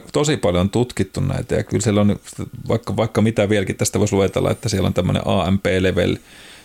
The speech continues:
ö, taso, niinku amppi. Tota, ö, se on semmonen fosfodisteriaasi, <laughs> jota, jota tulee, ja se on nimenomaan lisäämässä just näitä tämmöstä, ää,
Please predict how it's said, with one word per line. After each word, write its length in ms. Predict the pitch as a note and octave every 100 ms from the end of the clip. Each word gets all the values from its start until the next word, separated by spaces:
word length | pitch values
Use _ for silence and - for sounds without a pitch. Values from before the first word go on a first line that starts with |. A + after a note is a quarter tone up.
| -
ö, 80 | F#2
taso, 340 | F#2 F#2+ - -
niinku 300 | F#2+ F#2+ -
amppi. 480 | G#2+ G#2 - - - - _ - - - - _ -
Tota, 400 | F#2 F#2 F2+ - - -
ö, 80 | - - - -
se 140 | - -
on 80 | G2+
semmonen 340 | G2 G2 E2+ - _ -
fosfodisteriaasi, 1600 | - C3 - - - - - B2 A2+ - - G2 F2+ F2 G#2+ A2+ - - -
<laughs> 340 | - - - G2+
jota, 160 | -
jota 260 | F#2+ F#2+ G2+
tulee, 340 | G2+ F#2+ F#2 -
ja 100 | A2
se 120 | -
on 120 | G2
nimenomaan 400 | F#2+ F#2+ F#2 F#2
lisäämässä 460 | A2 A2 G2 G2+ G2
just 200 | G2 -
näitä 160 | F#2+
tämmöstä, 400 | G2 G2 G2+ - G2+ - - - - - - _ -
ää, 380 | G#2 F#2 F2+